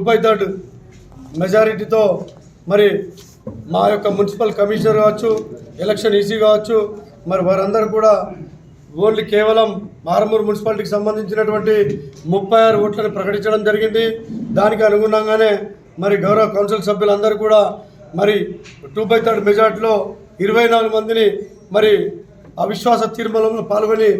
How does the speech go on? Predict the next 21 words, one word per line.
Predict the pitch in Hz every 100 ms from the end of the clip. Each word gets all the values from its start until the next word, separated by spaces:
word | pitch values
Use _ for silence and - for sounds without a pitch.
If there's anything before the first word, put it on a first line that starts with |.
| - - - 170
అవిశ్వాస | 214 247 240 233 -
తీర్మా-, | 226 226 220 220 214
తీర్మానం | 208 220 214 220
అనేది | 220 214 190 - - - 175
మేము | 208 202
నెగ్గడం | 202 220 214
జరిగింది. | 214 220 220 240 233 233 - - - 160
దాంట్లో | 214 202 233 202 - - - 165
గౌరవ | 220 220 202 190
మన | 202
స్థానిక | 202 202 220 220
ఎమ్మెల్యే | 208 214
అయినటువంటి | 208 202 214 208 202 - - - -
పైడి | 202 214 208
రాకేష్ | 208 220 208
రెడ్డి | 208
గారు | 214 208
కూడా | 214 214 190 - - -
అతిథులుగా | 170 233 233 226 214
పాల్గొనడం | 202 214 214 214 202
జరిగింది. | 208 220 214